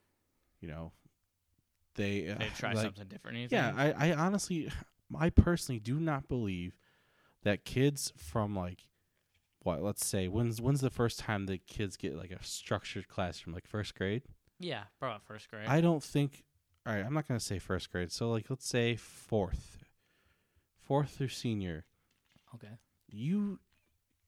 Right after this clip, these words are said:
Speaker 1: we should not be sitting there getting lectured for, I, I personally don't think we should be sitting there,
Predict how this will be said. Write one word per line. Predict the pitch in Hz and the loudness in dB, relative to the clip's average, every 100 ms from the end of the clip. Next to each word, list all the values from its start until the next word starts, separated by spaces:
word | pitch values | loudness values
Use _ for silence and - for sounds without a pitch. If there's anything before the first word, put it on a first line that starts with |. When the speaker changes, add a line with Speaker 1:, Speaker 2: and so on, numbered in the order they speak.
| _ | _
Speaker 1:
we | 143 | -6
should | 170 - | -4 -2
not | 170 160 156 - | 0 0 -2 -2
be | 147 | -4
sitting | - - 143 143 107 | -4 0 2 2 0
there | 98 85 90 - _ _ _ _ _ _ _ _ - 123 | -2 -2 -8 -16 _ _ _ _ _ _ _ _ -12 -6
getting | 135 135 120 117 | -2 0 0 0
lectured | 123 - - 113 95 87 _ | -2 -2 -4 -2 -4 -10 _
for, | - - 107 101 - | -10 -2 0 0 0
I, | 107 147 | 2 2
I | - 139 | 4 4
personally | - 135 - 117 | 4 2 0 -2
don't | 104 98 | -2 -2
think | 110 | -4
we | 101 | -4
should | 107 113 | -4 -4
be | 101 | -4
sitting | - 107 104 98 | -2 -2 -2 -4
there, | 101 95 | -2 -2